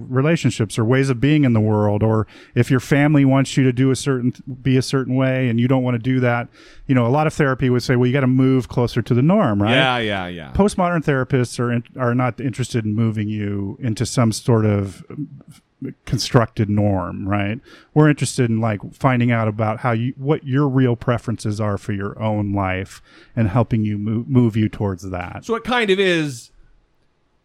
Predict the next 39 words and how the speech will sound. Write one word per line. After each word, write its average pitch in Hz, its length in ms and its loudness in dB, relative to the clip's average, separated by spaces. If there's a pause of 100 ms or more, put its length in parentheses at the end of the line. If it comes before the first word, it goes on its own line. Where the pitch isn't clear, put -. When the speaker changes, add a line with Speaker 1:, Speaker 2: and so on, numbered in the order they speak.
(220)
Speaker 2:
equipping 214 600 -2
someone 139 640 -2 (100)
to 185 120 0
deal 240 440 2
with 220 200 -8
reality 175 800 -2 (140)
on 147 320 -2
reality's 143 540 -2
terms. - 480 -8
If - 100 -14
this 220 160 -2
is 220 120 -4
the 214 60 0
way 196 120 2
you 180 120 0
wanna 170 180 -2
live 156 160 -2
your 139 120 -2
life, 131 260 -2 (360)
we 180 140 0
wanna 196 320 2
help 170 340 -4
you 151 480 0 (100)
live 214 380 0
the 180 60 -2
happiest 196 580 -2
life 170 340 -4
within 175 300 -2
that 170 240 -4
construct 143 760 -2 (420)
that 151 100 0
you 160 140 -2
feel 143 200 0
is 123 80 -8
gonna 127 180 -4
be 120 80 -2
best 107 260 -6
for 104 100 -14
you. 80 200 -14